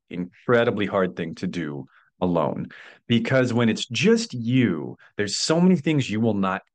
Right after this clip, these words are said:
catch. You have so many habits and tendencies and biases, and you won't even realize them because they're normal to you, because that's how your brain always sounds when you hear it.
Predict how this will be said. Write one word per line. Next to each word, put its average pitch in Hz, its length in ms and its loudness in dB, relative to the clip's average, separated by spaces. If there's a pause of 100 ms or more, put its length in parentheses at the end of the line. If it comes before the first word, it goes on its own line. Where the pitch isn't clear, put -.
(160)
catch. - 440 -10
You 113 120 0
have 131 180 0
so 147 320 -4
many 131 400 0 (180)
habits 123 460 -4
and 90 120 -8
tendencies 113 680 -6
and 82 140 -12
biases, 135 760 -4 (300)
and 117 200 -4
you 180 200 0
won't 165 360 -4
even 123 460 -6
realize 117 640 -4
them 78 400 -12 (260)
because 131 540 0 (260)
they're 127 160 2
normal 127 440 4
to - 160 -12
you, - 200 -14 (340)
because 117 260 -2
that's 143 220 2
how 165 140 0
your 147 200 2
brain 135 280 2
always 123 420 0
sounds 65 440 -6
when 90 160 -4
you 82 100 -6
hear 73 240 -8
it. - 160 -10